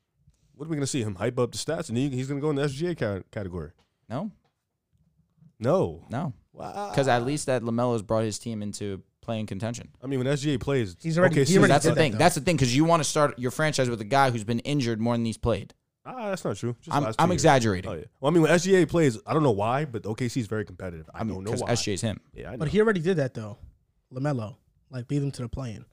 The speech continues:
Speaker 2: I know.
Speaker 3: So what's the difference if he does it again?
Speaker 2: My point is, LaMelo's already done that.
Speaker 1: S G A
Speaker 2: has
Speaker 1: has made
Speaker 2: that
Speaker 1: the
Speaker 2: to go.
Speaker 1: playoffs, though, already. He's played
Speaker 2: With
Speaker 1: the
Speaker 2: the
Speaker 1: playoff game.
Speaker 2: Clippers.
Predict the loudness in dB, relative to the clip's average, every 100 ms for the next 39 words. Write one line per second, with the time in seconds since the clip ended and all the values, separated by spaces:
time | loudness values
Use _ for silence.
0 | 0 2 4 4 2 0 -4 -4 -2 -2
1 | -4 -4 -6 -4 -6 -6 -8 -4 -2 2
2 | 2 2 0 -2 0 2 2 2 0 0
3 | 2 2 0 2 4 6 6 6 2 2
4 | 2 2 -2 -6 -10 -10 -6 -4 -6 -8
5 | -14 2 4 4 4 2 2 2 2 2
6 | 0 -6